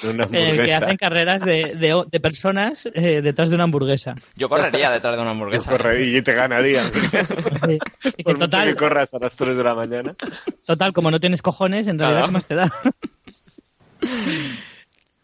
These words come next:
Speaker 2: Y bueno, ahí es to-, donde se, se desenmascara un poquito todo, porque es cuando Rick le confiesa a Morty que está entre dos tías,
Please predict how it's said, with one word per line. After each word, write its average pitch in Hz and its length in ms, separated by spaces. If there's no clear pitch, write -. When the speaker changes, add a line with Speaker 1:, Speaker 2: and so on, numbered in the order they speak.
Speaker 2:
Y 185 100
bueno, 175 180
ahí 165 200
es 185 140
to-, 190 140
donde 160 420
se, 131 560
se - 160
desenmascara 135 580
un 143 60
poquito 135 380
todo, 135 240
porque 135 220
es 120 100
cuando 127 260
Rick 143 380
le 135 100
confiesa 131 640
a 139 160
Morty 151 320
que 131 80
está 147 160
entre 143 220
dos 139 180
tías, 165 400